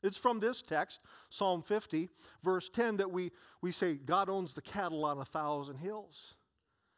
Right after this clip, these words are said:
And, and, and, and that's true. And, and, and because Psalm twenty-four one that we saw just before, because it says, "The whole earth is the Lord's," that means that he also owns the hills under the cows. He owns everything. Listen,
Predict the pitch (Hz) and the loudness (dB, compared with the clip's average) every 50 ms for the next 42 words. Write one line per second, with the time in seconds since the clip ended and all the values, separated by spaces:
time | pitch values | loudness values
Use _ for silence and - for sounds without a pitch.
0 | _ _ _ _ _ _ _ _ - 165 160 160 160 - 147 143 143 127 - _ | _ _ _ _ _ _ _ _ -6 -4 -4 -4 -4 -6 -6 -6 -6 -6 -8 _
1 | _ - 151 156 127 - - _ 151 151 143 185 180 175 - - - - - 247 | _ -4 -2 -2 -2 -4 -8 _ -6 0 2 4 4 4 2 -4 -6 -2 0 0
2 | 202 - - - - 165 170 160 131 - _ _ - 165 160 156 147 147 - - | 0 0 -2 -6 -4 -2 -2 -2 -2 -4 _ _ -4 -2 -2 -2 -2 -4 -6 -6
3 | 156 151 151 156 165 - 208 190 170 131 - - - - - 196 175 170 160 139 | -4 -2 -2 -2 -2 0 0 0 0 0 -4 -10 -12 -4 0 0 2 2 0 -2
4 | - - 202 185 175 - - - 196 185 185 170 160 156 170 214 208 185 175 160 | -2 -2 -2 -2 -2 -4 -4 0 2 4 4 4 4 2 2 0 0 0 -2 -2
5 | 156 165 165 - - 180 160 156 165 175 - 165 143 - 190 170 147 143 135 - | -4 -4 -4 0 2 2 2 2 0 -4 -6 -6 -4 -2 -2 -2 -2 -2 -4 -6
6 | 160 139 151 139 - 165 147 131 117 135 135 127 170 180 151 147 165 180 170 - | -6 -6 -6 -6 -4 -4 -4 -4 -4 -6 -4 -2 0 0 0 0 0 -2 -4 -4
7 | 151 139 117 113 131 139 180 185 147 - - - - - - - 185 175 170 165 | -6 -6 -6 -4 -2 0 0 0 0 -2 -4 -12 -20 -10 -4 -4 -2 -2 -2 -2
8 | 160 156 - 175 165 - - 175 160 160 165 - - 151 - 147 143 143 139 127 | -4 -4 -6 -8 -10 -6 -2 0 0 0 0 -2 -4 -8 -6 -4 -4 -4 -4 -6
9 | - - 139 123 - - 160 143 135 127 113 - - 151 165 175 139 135 127 117 | -8 -8 -10 -10 -8 -6 -4 -4 -4 -4 -6 -10 -8 -8 -6 -6 -4 -4 -6 -6
10 | 127 - - 175 175 170 143 113 101 90 64 - - - - - - - _ _ | -8 -12 -12 -8 -6 -6 -4 -6 -6 -8 -12 -14 -16 -16 -16 -18 -20 -20 _ _
11 | _ _ _ _ _ _ _ _ _ _ _ _ _ _ _ _ _ _ _ _ | _ _ _ _ _ _ _ _ _ _ _ _ _ _ _ _ _ _ _ _
12 | _ - 175 202 196 196 208 202 196 185 - 190 - - 185 202 208 185 175 180 | _ -4 0 2 4 6 6 6 4 2 -2 -6 -4 0 0 0 0 0 0 0
13 | 180 175 160 - - 165 139 104 - - - _ _ _ _ _ _ _ _ _ | 0 0 0 -2 -4 -6 -6 -8 -10 -14 -20 _ _ _ _ _ _ _ _ _
14 | _ _ _ _ _ - - - - - 175 247 254 - - 139 | _ _ _ _ _ -20 -20 -20 -4 2 2 2 4 2 0 -2